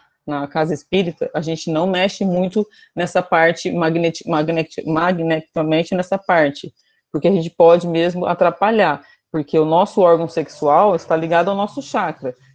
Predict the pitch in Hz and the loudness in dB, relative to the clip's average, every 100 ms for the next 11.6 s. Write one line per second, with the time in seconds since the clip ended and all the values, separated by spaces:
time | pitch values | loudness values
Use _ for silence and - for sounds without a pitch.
0 | _ 156 156 160 165 - 165 180 165 165 | _ -10 -6 -4 -6 -2 0 0 0 0
1 | - 156 156 175 190 202 202 202 190 196 | 0 2 4 2 2 -2 -2 -2 -2 -2
2 | 214 220 - 190 190 208 - - 165 131 | -2 -2 -4 -6 -4 -4 -6 -6 -6 -6
3 | - 139 _ _ 151 175 - _ _ _ | -12 -20 _ _ -6 -6 -10 _ _ _
4 | _ _ 165 156 175 170 - 147 151 175 | _ _ -6 0 0 0 2 2 2 2
5 | 254 311 180 196 214 208 220 220 208 202 | 0 -2 -4 2 2 2 0 2 2 2
6 | 220 214 247 196 180 170 170 165 175 208 | 2 0 0 0 2 0 0 0 2 2
7 | - 196 - 175 165 156 160 160 160 160 | 0 -2 2 2 2 2 2 4 4 2
8 | 143 147 - - 156 185 - 240 247 - | 0 -2 -10 -6 -4 -6 -6 -8 -8 0
9 | 175 180 185 180 190 196 190 180 - 160 | 2 2 0 -2 -2 -4 -4 -4 0 0
10 | 185 180 190 175 185 196 196 190 180 190 | 0 -2 0 0 -2 -2 -4 -4 -4 -4
11 | 240 - 165 127 - | -8 -6 -8 -8 -10